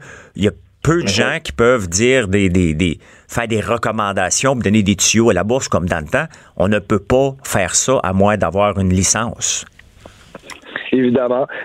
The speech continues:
Speaker 2: Moi, je voudrais, euh, ramenons-nous, euh, évidemment, moi, je suis, je fais partie de l'ordre des conseillers en ressources humaines agréés. Mon premier réflexe, ça serait d'aller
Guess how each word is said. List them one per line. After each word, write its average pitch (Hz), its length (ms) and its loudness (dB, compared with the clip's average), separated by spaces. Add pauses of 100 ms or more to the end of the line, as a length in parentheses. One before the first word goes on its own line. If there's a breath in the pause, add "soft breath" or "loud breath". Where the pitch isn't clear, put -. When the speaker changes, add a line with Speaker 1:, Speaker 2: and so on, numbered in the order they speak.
Speaker 2:
Moi, 151 160 4
je 143 60 4
voudrais, 135 500 4
euh, 120 360 4
ramenons-nous, 143 800 4
euh, 113 400 4
évidemment, 120 400 0
moi, 135 200 0
je 104 180 0
suis, 110 200 -2
je - 60 -2
fais 117 120 0
partie 113 260 0
de 117 100 4
l'ordre 110 420 2
des 101 120 -2
conseillers 107 360 2
en 113 120 4
ressources 104 340 0
humaines 117 220 4
agréés. 107 480 2 (520 loud breath)
Mon 135 160 2
premier 156 260 2
réflexe, 135 540 0
ça 110 200 2
serait 117 200 2
d'aller 113 500 2